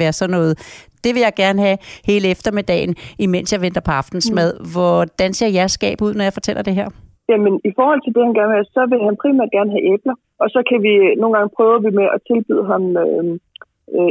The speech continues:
Speaker 2: en riskiks i stedet for. Og man kan jo sige, det er jo ikke, fordi han ikke er sulten til aftensmaden, fordi han, øh, han kører hurtigt en to-tre, øh, rundt nummer ned.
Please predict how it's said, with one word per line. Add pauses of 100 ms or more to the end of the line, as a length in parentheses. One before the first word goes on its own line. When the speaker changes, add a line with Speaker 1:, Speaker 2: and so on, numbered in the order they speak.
Speaker 2:
en (100)
riskiks (400)
i
stedet
for. (480)
Og
man
kan
jo
sige,
det
er
jo
ikke,
fordi (100)
han (120)
ikke
er
sulten
til
aftensmaden,
fordi (140)
han, (180)
øh, (140)
han (160)
kører
hurtigt (220)
en (300)
to-tre, (400)
øh,
rundt
nummer
ned.